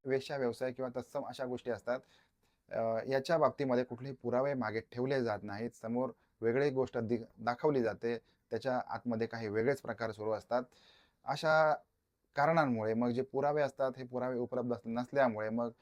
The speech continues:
या आयोजकांच्या विरोधात कोणत्याही प्रकारे कारवाई करता येत नाहीये. त्याच्यामुळे मग,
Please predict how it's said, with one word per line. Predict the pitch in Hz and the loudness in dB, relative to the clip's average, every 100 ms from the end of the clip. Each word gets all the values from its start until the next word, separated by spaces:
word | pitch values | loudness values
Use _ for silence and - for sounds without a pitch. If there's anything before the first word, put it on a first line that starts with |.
| _ _ | _ _
या | 113 120 | 0 0
आयोजकांच्या | 117 113 117 117 113 104 | 0 -2 0 -2 -4 -4
विरोधात | 110 123 107 107 - _ _ - | 0 0 0 -2 -6 _ _ -8
कोणत्याही | 107 113 110 | -2 0 0
प्रकारे | 98 104 107 | -2 -4 -6
कारवाई | 104 104 110 113 120 - - | -4 -4 -2 -2 -4 -8 -2
करता | 131 127 143 | -2 4 4
येत | 131 | 4
नाहीये. | 120 110 110 - _ _ - | 0 -2 -6 -10 _ _ -10
त्याच्यामुळे | 135 151 123 113 - _ _ - | -6 -4 -2 -4 -8 _ _ -6
मग, | 117 131 135 | 0 2 0